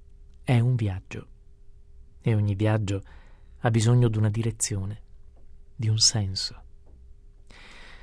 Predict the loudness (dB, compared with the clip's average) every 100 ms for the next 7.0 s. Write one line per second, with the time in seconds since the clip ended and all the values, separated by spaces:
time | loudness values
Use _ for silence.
0 | -18 -20 -20 -20 -10 6 8 8 6 4
1 | 4 4 2 2 2 4 4 4 0 0
2 | -4 -2 2 2 2 0 -2 -2 -2 -4
3 | -6 -8 -12 -16 -20 -20 -20 -20 -20 -20
4 | -20 -20 -20 -20 -12 -2 2 2 2 2
5 | 2 2 2 2 2 2 0 0 2 2
6 | 0 -6 -8 -8 -6 -6 -6 -8 -8 -12